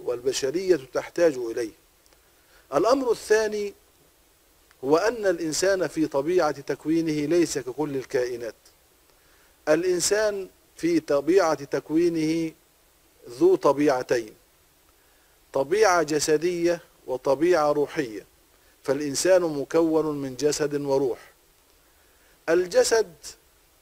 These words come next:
مخلوق من التراب، أصله من التراب، أما الروح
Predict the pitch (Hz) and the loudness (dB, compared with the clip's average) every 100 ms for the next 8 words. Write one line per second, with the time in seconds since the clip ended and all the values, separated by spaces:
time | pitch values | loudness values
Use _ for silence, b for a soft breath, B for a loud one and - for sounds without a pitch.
0 | _ _ _ _ _ _ _ _ _ _ | _ _ _ _ _ _ _ _ _ _
1 | _ _ - 147 - 196 220 - 165 151 | _ _ -2 -2 -2 2 2 2 -2 -2
2 | 151 - - 139 123 - _ - _ _ | -4 -4 -2 0 0 -4 _ -20 _ _
3 | _ _ _ _ 190 202 - 165 135 135 | _ _ _ _ -2 -2 -2 -4 -4 -6
4 | 139 139 - 135 127 117 - _ _ _ | -6 -6 -6 -4 -2 -2 -8 _ _ _
5 | _ _ b b b - 170 185 180 156 | _ _ b b b -4 -2 0 0 2
6 | 160 185 165 - | 4 4 4 -6